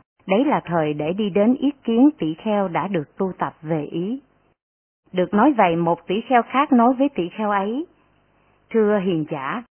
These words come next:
đây không phải thời để đi đến ý kiến tỷ kheo đã được tu tập về ý." Này hiền giả, trong khi tỷ kheo được tu tập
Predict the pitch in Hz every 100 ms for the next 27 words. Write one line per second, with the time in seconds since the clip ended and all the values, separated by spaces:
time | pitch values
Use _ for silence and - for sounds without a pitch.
0 | - 226 247 240 262 240 143 185 - 196
1 | 170 165 160 196 233 208 214 269 285 302
2 | - 247 302 320 165 185 240 226 190 156
3 | 208 175 - - 208 - 165 - 165 151
4 | - 170 214 311 _ _ _ _ _ _
5 | _ _ _ - 175 165 156 151 151 -
6 | 135 135 233 - _ _ - 254 240 254
7 | 240 170 196 247 240 208 165 - 233 233
8 | 190